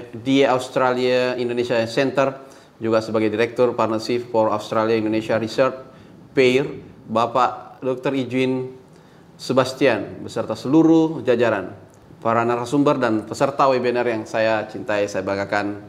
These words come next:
dan para peneliti riset inti program pair, undangan dan hadirin sekalian yang berbahagia.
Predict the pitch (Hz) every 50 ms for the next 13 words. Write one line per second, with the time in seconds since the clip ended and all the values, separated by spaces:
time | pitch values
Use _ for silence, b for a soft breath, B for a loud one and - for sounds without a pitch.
0 | - - - - - - - 120 123 131 123 135 127 123 123 131 113 - 131 127
1 | 123 120 120 - 123 117 117 - - B B B B B B B - - 135 143
2 | 139 - 139 123 - 120 113 117 117 110 107 - - 123 123 123 123 131 139 151
3 | 147 - B B B B B B - 101 98 98 104 107 113 110 110 107 107 104
4 | 104 107 107 107 107 107 110 110 110 - - - - 117 104 107 104 101 101 98
5 | 98 95 95 95 98 98 98 101 98 92 87 -